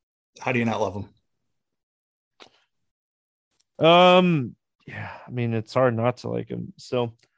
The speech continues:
Speaker 2: what about the Rockies?
Speaker 1: Um, I, I think there's upside here. Um, you, you just said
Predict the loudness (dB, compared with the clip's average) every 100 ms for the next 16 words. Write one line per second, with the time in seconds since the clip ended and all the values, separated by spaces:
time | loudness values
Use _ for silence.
0 | _ _ _ _ _ _ _ 2 4 6
1 | 6 6 4 0 -6 -8 -14 -18 _ _
2 | _ _ _ -20 -20 _ _ _ -20 _
3 | _ _ _ -20 -10 -2 0 2 0 -2
4 | -6 -4 -2 0 0 0 -2 -2 -4 -4
5 | -4 -4 -6 -12 _ _ -18 -14 -12 -8
6 | -8 -8 -12 -16 _ _ _ _ _ _
7 | _ -10 -10 -14 -16 -10 -6 -4 -2 0
8 | -2